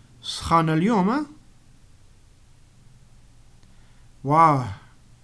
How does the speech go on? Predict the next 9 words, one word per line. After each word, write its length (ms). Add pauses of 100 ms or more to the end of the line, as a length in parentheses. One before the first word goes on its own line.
(140)
النهار 760
تاع 200
بحرة. 480 (2250)
حطني 380
غير 280
هنا. 280 (880)
هاهم 640
دراهمك. 580 (3000)
صحيت. 640